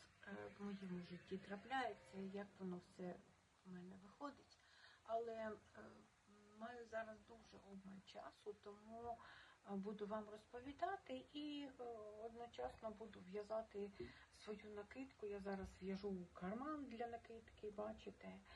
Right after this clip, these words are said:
Мені дуже хочеться її закінчити, а часу дуже обмаль, тому буду це робити разом. Ем,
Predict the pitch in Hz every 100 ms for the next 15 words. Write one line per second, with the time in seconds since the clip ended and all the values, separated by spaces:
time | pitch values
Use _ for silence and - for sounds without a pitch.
0 | - - - 202 220 214 262 240 214 214
1 | - - 196 - 208 208 220 247 247 269
2 | 285 - 320 - 233 - - - - 226
3 | 233 285 277 233 185 202 190 202 202 -
4 | 196 - 240 254 269 240 - - - -
5 | - - - - 196 240 233 220 - -
6 | - - - - - - - - - -
7 | - - 226 208 190 240 226 214 208 -
8 | - - - - - - - - - -
9 | - - - - - - - - 208 190
10 | - - - - - - - - - -
11 | - - - - - - - - 208 208
12 | 202 202